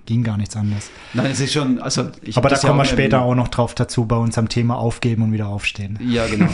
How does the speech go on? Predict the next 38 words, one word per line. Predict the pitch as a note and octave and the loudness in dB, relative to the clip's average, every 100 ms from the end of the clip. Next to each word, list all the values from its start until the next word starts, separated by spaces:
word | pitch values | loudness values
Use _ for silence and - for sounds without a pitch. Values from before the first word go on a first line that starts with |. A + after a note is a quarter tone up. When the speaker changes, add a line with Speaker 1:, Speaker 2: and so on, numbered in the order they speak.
| F3 | 2
Speaker 1:
<laughs> | D#3+ | 0
Speaker 2:
Also | E3 C#3+ A2 - - B2 | 0 -2 -2 -6 -12 -4
das | C#3 - | -2 0
Ganze | C3 C3+ | -2 -2
ist | B2+ B2 | -4 -2
schon | - A#2+ A2 G2+ - | -2 -2 -2 -6 -6
gebackupt | A#2 G2 F#2+ F#2+ E2+ - | -4 -2 -2 -4 -6 -6
vom, | F#2+ F2 F2 E2 - | -4 -2 -4 -8 -12
von, | F2 - F2 | -8 -6 -2
Speaker 1:
Okay. | C#3+ - A2+ | 0 0 0
Speaker 2:
äh, | - - - - B2+ | -4 -12 -20 -8 -2
Speaker 1:
Also | A#2 | 0
du | C3+ | 0
hast | E3 | 0
ärztliche | B2 - A#2+ G#2+ | -2 -2 -2 -2
Betreuung | - - A2 G#2 | -2 -2 0 0
Speaker 2:
ja, | E2+ | 2
Speaker 1:
oder, | A#2 | 0
Speaker 2:
ja, | A2 | 0
Speaker 1:
oder | A2+ G#2+ G2+ - | -2 -4 -4 -6
Speaker 2:
definitiv. | F2 D#2 D#2+ - - - | -6 -8 -8 -12 -8 -2
Also | |
ich | A#2 | 0
Speaker 1:
Physiotherapiebetreuung, | A#2+ A#2 A2 - G#2+ A2 G#2+ G#2 B2 | 0 0 0 -2 -4 -2 -4 -4 -6
okay. | A2+ A2 G#2+ | -6 -4 -4
Speaker 2:
Ganz | G2+ - | -4 -4
klar. | G2 F2 E2+ | -4 -4 -2
Speaker 1:
Sehr | A2+ | 0
Speaker 2:
Also | A2 | 0
Speaker 1:
gut. | A2 E2 - - | 0 -2 -8 -6
Speaker 2:
ich | A#2 | -4
mach | G#2+ | -4
das | G#2+ G#2+ | -4 -6
jetzt | - | -4
nicht | D3 | -4
aus | G2+ - | -4 -4
purem, | - G#2+ G2+ F#2 - - | -6 -4 -4 -6 -8 -14
äh, | - A1 C2 | -16 -14 -12